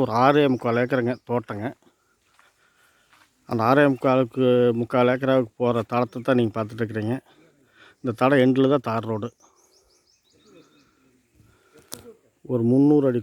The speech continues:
தூரத்துக்கு பதினான்கு அடி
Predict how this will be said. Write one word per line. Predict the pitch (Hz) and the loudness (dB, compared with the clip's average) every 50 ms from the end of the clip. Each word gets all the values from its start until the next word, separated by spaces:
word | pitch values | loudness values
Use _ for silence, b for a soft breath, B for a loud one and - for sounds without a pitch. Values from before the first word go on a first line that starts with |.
| - | -4
தூரத்துக்கு | 135 135 131 123 - 120 117 165 226 - _ _ _ _ _ _ _ _ _ _ _ _ _ _ _ _ _ - 127 | -6 -6 -6 -8 -10 -12 -12 -12 -12 -12 _ _ _ _ _ _ _ _ _ _ _ _ _ _ _ _ _ -2 0
பதினான்கு | 127 135 143 151 151 147 143 135 127 120 123 | 2 4 4 6 4 4 2 2 2 0 0
அடி | 135 170 | -2 -2